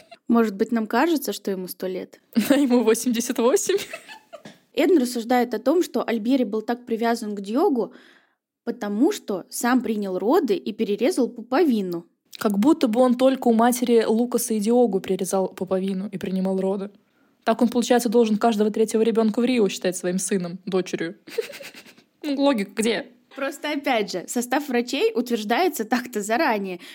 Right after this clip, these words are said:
Speaker 1: Никто не приходит незапланированно посреди операции на сердце и не начинает отбирать работу у другого врача, если это, конечно, не светило медицины и не возникло неожиданное осложнение.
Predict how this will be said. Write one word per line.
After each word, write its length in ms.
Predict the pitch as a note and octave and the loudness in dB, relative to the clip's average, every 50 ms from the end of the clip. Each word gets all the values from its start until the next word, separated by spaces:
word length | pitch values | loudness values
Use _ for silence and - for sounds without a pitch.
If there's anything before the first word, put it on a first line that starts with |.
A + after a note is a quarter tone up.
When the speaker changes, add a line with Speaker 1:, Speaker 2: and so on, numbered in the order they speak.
| - - | -6 -2
Speaker 1:
Никто 240 | B3+ C#4 - G4+ G#4+ | -2 0 2 2 2
не 140 | G#4 D4+ B3 | 4 4 2
приходит 480 | A#3+ C4+ C4+ - D#4 B3+ A#3 A3 A3 | 2 0 0 2 2 2 2 2 0
незапланированно 800 | A3 A3 G3 A3 G#3+ - G#3+ G#3+ A#3 B3 D#4+ G#4 F#4+ D#4 B3+ A3+ A3+ | -4 -6 -6 -6 -6 -4 -2 0 2 2 4 4 4 4 2 0 0
посреди 400 | - A3 - - A#3+ A#3+ A#3+ A#3 | -2 -8 -8 -6 -4 -2 0 0
операции 600 | G#3 G#3 - A#3+ B3 A#3+ G#3+ G#3 - - G3 F#3 | 0 0 -2 0 0 0 0 0 -2 -4 -6 -4
на 120 | G3 G#3+ | -2 -2
сердце 380 | A#3 - - A#3+ G#3 - - F#3+ | -2 0 0 0 0 0 -2 -6
и 80 | E3+ G3 | -4 0
не 160 | A3 A#3+ C4 | 2 4 4
начинает 460 | C#4 C#4+ - - D#4+ C#4+ A3+ A3 A3 | 4 4 2 2 0 0 0 0 -4
отбирать 400 | G3 G3 G3 G#3+ G#3+ G3+ G3+ - | -6 -6 -4 -2 -2 -2 -2 -4
работу 420 | G#3 G3+ G3 G#3 C#4 G4 F4 - | -6 -6 -2 -2 0 0 0 -2
у 80 | G#3+ G3 | -4 -6
другого 440 | F#3 F3+ G3+ F#3 G#3 A#3 C#4 D4 C4 | -4 -6 -2 2 4 4 6 4 4
врача, 500 | A3+ A#3+ A3+ A#3+ A#3+ B3 A#3+ F3+ D#3+ - - | 2 2 0 -2 -2 -2 -2 -2 -2 -4 -6
если 360 | G3+ A3 C4+ C4+ - B3+ A3+ | -4 -2 -2 0 0 0 0
это, 160 | G#3+ G#3+ G#3+ | 0 -2 -4
конечно, 500 | G#3+ - G#3+ G#3+ B3+ C4+ C4 B3+ - A3 | -6 -4 0 2 2 2 2 0 -2 -6
не 160 | G3 G3 G3+ | -6 -6 -4
светило 400 | - - A3+ A3 - B3 B3+ B3 | -4 -4 -6 -4 -2 0 0 0
медицины 680 | G#3+ G3 G3+ G3+ F#3+ F#3+ G3+ G3+ - C4 D#4 G#4 E4 B3 | 0 0 -2 -4 -4 -6 -6 -6 -4 0 2 4 4 4
и 80 | G#3 | 2
не 140 | G3+ G#3 G#3 | 0 -4 -4
возникло 680 | F#3 G3 G3+ G#3 G3 - A#3+ D#4+ G4 - B3+ A3 F3 - - - - - _ _ _ - | -2 -2 -2 -2 0 2 2 2 2 2 0 -2 -2 -4 -6 -12 -20 -20 _ _ _ -6
неожиданное 640 | A3+ G#3+ G#3 G3 G3+ B3 C#4 C#4+ C#4 B3 A3+ G3+ G3 | -4 -4 -2 -2 0 0 2 4 4 4 2 2 -2
осложнение. 720 | G#3 - - G3+ A#3 A3+ A#3+ A#3+ A3 F#3+ F3+ E3 D#3 C#3 | -6 -6 -4 -4 -2 0 0 0 0 0 -4 -6 -8 -10